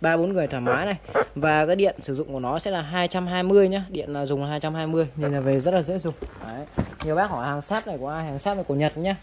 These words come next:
Đấy, nồi Sáp của Nhật, rất chất lượng luôn. Nồi cơm này thì nó là dạng dòng nồi cơm cơ.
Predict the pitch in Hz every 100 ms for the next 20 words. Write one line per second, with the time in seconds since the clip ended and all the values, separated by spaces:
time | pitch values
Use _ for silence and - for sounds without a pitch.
0 | - - - 135 135 135 190 196 143 139
1 | 143 - - 190 - 202 214 160 165 -
2 | - - - - 165 165 170 170 214 196
3 | 175 170 185 190 170 170 170 165 170 175
4 | 160 202 196 196 220 220